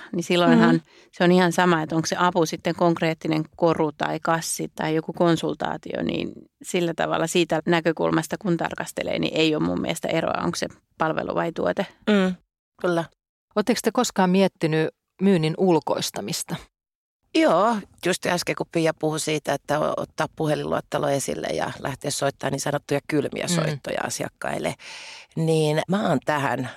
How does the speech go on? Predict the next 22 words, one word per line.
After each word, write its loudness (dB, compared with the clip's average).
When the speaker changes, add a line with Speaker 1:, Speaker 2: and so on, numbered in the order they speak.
Speaker 2:
kokeillut 0
paria -2
tällaista -6
firmaa, -6
ketkä -10
tekee -4
näitä -8
niinku 0
ensikontaktointeja -2
ja -6
markkinointia, -4
että, -6
että -4
joo, 2
että -6
olen, 0
mulla -6
on -12
kokemuksia -8
kyllä. -8
Speaker 3:
Minkälaisia 0
kokemuksia? -8